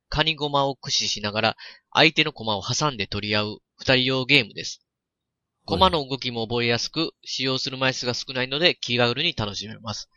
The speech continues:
Speaker 1: ですが、可愛いカニのイラストとは裏腹に、カニの結束を深めることで、より先読みが必要になるゲームです。カニの横歩きをイメージして生まれた新しいハサミ将棋を体験してください。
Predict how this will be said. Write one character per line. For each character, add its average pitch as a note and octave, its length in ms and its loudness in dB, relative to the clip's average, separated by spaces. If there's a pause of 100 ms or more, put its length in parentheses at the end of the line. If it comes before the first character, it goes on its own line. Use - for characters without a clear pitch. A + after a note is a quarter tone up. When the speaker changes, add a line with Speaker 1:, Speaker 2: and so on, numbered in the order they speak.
(140)
Speaker 1:
で D3+ 120 4
す D3+ 100 -2
が、 B2 120 4
可 C#3 180 2
愛 C#3+ 180 6
い A#2 60 -4
カ B2+ 140 -2
ニ B2+ 100 -6
の A#2 60 -4
イ A#2 80 0
ラ A#2 100 2
ス - 80 -6
ト B2+ 80 -4
と C#3+ 160 -4
は A#2+ 80 2
裏 A2 200 0
腹 G#2+ 240 0
に、 B2 200 -2 (320)
カ C#3+ 120 2
ニ D3 80 0
の C3+ 120 -2
結 - 240 -2
束 B2+ 200 -6
を A#2 60 -2
深 B2 200 -4
め B2 100 -4
る G#2+ 60 -8
こ A#2+ 100 -8
と A2 80 -6
で、 A#2 200 0 (240)
よ C3 120 -2
り D3 80 4
先 C#3+ 260 0
読 C3+ 80 0
み C3 80 -4
が B2 80 4
必 - 260 -4
要 C3 120 -2
に B2 120 -4
な A#2+ 120 2
る G#2+ 60 -8
ゲ A2+ 160 4
ー G#2 60 -6
ム G2+ 60 -18
で A2 100 -18
す。 - 200 -8 (540)
カ - 120 0
ニ D#3 120 2
の D3+ 100 0
横 D3 240 4
歩 C3 140 6
き A#2 120 -6
を B2 60 0
イ A2+ 100 -2
メ A#2 100 0
ー - 40 2
ジ F#2+ 60 -8
し - 100 -4
て C3+ 80 0
生 A#2+ 100 -6
ま A#2 140 0
れ G#2+ 60 -6
た - 280 0
新 C#3+ 240 4
し B2+ 200 -2
い G2+ 40 -2
ハ G#2+ 140 -6
サ B2 80 -6
ミ A#2 100 -6
将 A#2+ 180 -4
棋 A2+ 140 -6
を B2+ 40 -8
体 A2 200 0
験 G#2 160 -14
し - 40 -8
て - 60 -10
く G#2+ 100 -20
だ G2+ 60 -18
さ - 120 -6
い。 - 80 -20